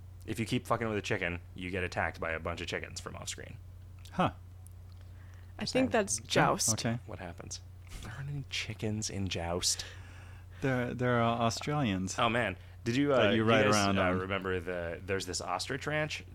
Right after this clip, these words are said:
Speaker 1: down south of town?
Speaker 3: Uh-huh.
Speaker 2: Mm-hmm.
Speaker 1: And apparently there was this catastrophe a while back where, uh, some hot air ballooners flew too close to the herd of ostriches and, like, they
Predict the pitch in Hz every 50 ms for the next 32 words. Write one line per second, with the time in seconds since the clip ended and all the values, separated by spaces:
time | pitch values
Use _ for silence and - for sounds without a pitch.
0 | - - - 131 135 135 - - 127 135 - - - - 131 135 139 143 135 -
1 | - - - 113 104 107 104 104 - 104 110 104 104 98 95 95 92 90 92 92
2 | - - - 87 - - - 82 85 - - 120 113 110 120 120 95 71 107 101
3 | 95 92 98 98 98 101 104 107 - - 90 90 87 85 85 85 - - - -
4 | - - - - 98 85 82 82 82 - - 101 85 - - 98 101 95 85 95
5 | 98 107 113 120 123 127 123 131 127 127 - - - 98 113 110 107 - - 107
6 | 98 - 110 101 104 104 - 110 98 95 87 98 98 98 98 92 87 85 90 -
7 | - 104 104 120 117 117 107 - 95 95 90 90 87 85 87 - 95 90 85